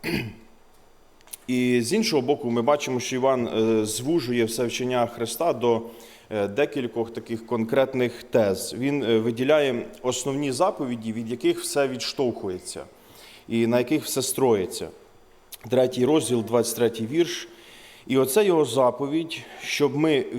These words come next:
вірували в ім'я Сина Його Ісуса Христа і щоб любили один одного, як Він нам заповідь дав». Ми бачимо, що одна заповідь має такий богослівський характер,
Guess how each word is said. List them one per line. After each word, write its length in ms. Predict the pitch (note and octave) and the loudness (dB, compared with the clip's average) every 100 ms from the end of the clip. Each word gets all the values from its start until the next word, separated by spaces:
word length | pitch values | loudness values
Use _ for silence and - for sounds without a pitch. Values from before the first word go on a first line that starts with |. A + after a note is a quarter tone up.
| A2 | -6
вірували 680 | B2+ F3+ C#3 A2+ A2+ G#2+ G#2 | -2 2 4 4 4 2 0
в 40 | |
ім'я 320 | A2 B2 A#2+ | 0 2 2
Сина 460 | A2+ - D3 D#3 B2 | 0 -2 0 0 2
Його 300 | A2+ A2 A2 | 2 4 2
Ісуса 380 | G#2+ C3+ A#2 G#2+ | 0 -6 -2 -2
Христа 520 | - G#2+ - E3+ F#3 | -2 -6 -2 0 0
і 80 | A2 | -2
щоб 340 | A2+ - B2 A#2 | -4 0 0 0
любили 500 | A#2+ A2+ E3 D#3+ B2 | -2 2 2 4 2
один 320 | A2+ A#2+ B2+ | 2 0 0
одного, 560 | E3+ B2+ A2+ G#2+ G2 F#2+ - - - - | -2 -2 -4 -2 -4 -6 -18 -20 -20 -10
як 240 | G#2+ A2 A2+ | -2 -2 -2
Він 240 | B2+ E3 | -2 0
нам 180 | C3 A2+ | 0 0
заповідь 720 | A2 B2 B2 A#2 A#2 A2 - - - _ - | 2 0 0 -2 -4 -4 -14 -20 -20 _ -12
дав». 420 | G2+ A2 F2 D#2+ - - _ _ _ _ _ _ - | 0 0 0 -6 -18 -20 _ _ _ _ _ _ -10
Ми 120 | B2 | -2
бачимо, 380 | B2+ D#3+ D3+ B2+ | 2 2 0 -4
що 240 | A2+ C#3 | -2 0
одна 240 | B2 A#2 B2+ | 0 2 0
заповідь 600 | B2 C3+ B2+ A#2 A2+ A2+ | 2 0 0 -4 -4 -2
має 520 | A#2+ A#2+ A2 G#2+ G2+ - - - - - - - | 0 2 2 2 0 -6 -18 -20 -20 -20 -20 -16
такий 280 | A2+ B2 A2+ | -6 -2 -2
богослівський 680 | A2 A2 A2 F3+ - D3+ | 0 -2 -2 -4 -6 -8
характер, 600 | - C#3+ D3+ D3 C#3+ B2 | -2 2 2 2 -2 -2